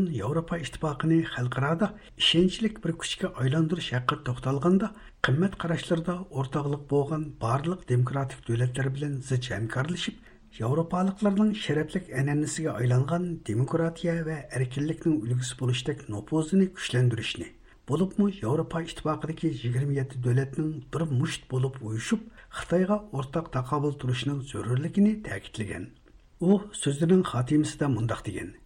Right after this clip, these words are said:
"Butun dunyodagi demokratik davlatlar o'zlarining afzalliklariga tayangandila raqobat kuchiga, muvaffaqiyatga va jalbdorlikqa ega bo'la oladi.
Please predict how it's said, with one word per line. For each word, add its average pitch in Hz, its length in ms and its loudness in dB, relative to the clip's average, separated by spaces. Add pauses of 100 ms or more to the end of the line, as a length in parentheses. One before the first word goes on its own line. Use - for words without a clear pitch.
(280)
"Butun 214 220 8 (100)
dunyodagi 165 460 4 (100)
demokratik 135 520 0
davlatlar 131 460 2 (440)
o'zlarining 170 460 4 (200)
afzalliklariga 151 720 2 (100)
tayangandila 175 720 4 (420)
raqobat 135 500 0
kuchiga, 185 380 4 (400)
muvaffaqiyatga 196 800 2 (280)
va 135 120 4 (240)
jalbdorlikqa 143 720 -2 (220)
ega 120 200 2
bo'la 101 200 -2
oladi. 101 320 -2